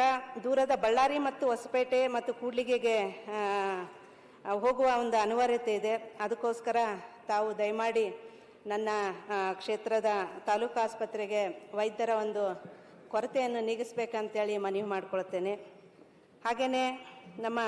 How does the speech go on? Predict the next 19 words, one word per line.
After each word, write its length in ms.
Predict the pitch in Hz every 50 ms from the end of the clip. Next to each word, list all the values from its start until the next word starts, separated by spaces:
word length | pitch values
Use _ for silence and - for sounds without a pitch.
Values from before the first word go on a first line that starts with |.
| 208 202 185 175 175 180 - -
ಆ, 60 | 214
ನನ್ನ 300 | 208 196 214 220 226 233 240
ಕ್ಷೇತ್ರದ 560 | 233 - 277 269 285 277 277 269 262 254 247
ಸ್ವಾಮಿಹಳ್ಳಿ 560 | 240 - 233 233 254 269 269 262 254 247 240
ಗ್ರಾಮವು 600 | 233 233 220 214 214 220 214 214 220 233 226 233 - - - - - - - - -
ಗಣಿಗಾರಿಕೆಯಿಂದ 720 | 208 214 240 269 285 302 294 302 294 294 277 269 262 254 262 254
ಕೂಗಳತೆ 580 | 247 254 254 262 254 269 269 269 269 269 262 247
ದೂರದಲ್ಲಿದ್ದು, 1000 | 247 240 233 226 220 214 214 202 208 202 202 220 220 226 226 - - - - - - - - -
ಅಲ್ಲಿನ 260 | - 220 247 269 262 262
ಗಣಿಬಾಧಿತ 600 | 254 - 220 233 262 269 269 277 269 277 285 285 294 269 262 254 247 233 - - -
ಸಾರ್ವಜನಿಕರ 760 | - 233 247 294 294 - 277 247 - 269 269 269 - 269 254 240
ಅನುಕೂಲಕ್ಕಾಗಿ 720 | 226 240 254 254 285 285 269 254 262 254 240 233 220 233 233
ಪ್ರಾಥಮಿಕ 720 | 233 233 226 233 233 262 247 269 269 262 - - - 262 254 247 226 214 202
ಆರೋಗ್ಯ 340 | 208 220 247 262 254 269 277
ಕೇಂದ್ರದ 440 | 277 269 254 240 240 240 240 233 233 226 233
ಕಟ್ಟಡ, 320 | 226 220 220 - 269 254 254 247 233 208 180 - - - - - - - - - - - - -
ಆ, 360 | 208 214 214 220 214 208 214
ನಿರ್ಮಾಣ 440 | 208 208 214 233 226 233 269 311 302 285
ಆಗಿ 400 | 262 254 240 - 240 240 247